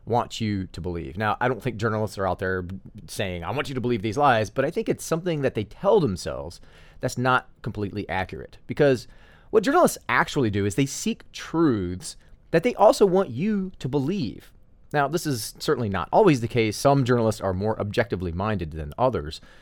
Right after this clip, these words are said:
But generally speaking, journalists don't go out and seek a truth that they don't like. They do not seek truths that they disagree with.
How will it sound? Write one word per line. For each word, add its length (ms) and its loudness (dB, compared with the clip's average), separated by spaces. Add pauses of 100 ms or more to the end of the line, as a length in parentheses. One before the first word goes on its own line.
(420)
But 180 6
generally 460 6
speaking, 380 -4
journalists 460 0 (200)
don't 320 2
go 220 8
out 320 2 (440)
and 140 -2
seek 240 -2
a 60 -2
truth 380 -4
that 180 2
they 100 2
don't 260 2
like. 300 2
They 100 0
do 160 0
not 360 0
seek 200 -6
truths 520 -6 (400)
that 120 0
they 120 2
disagree 440 0
with. 380 -6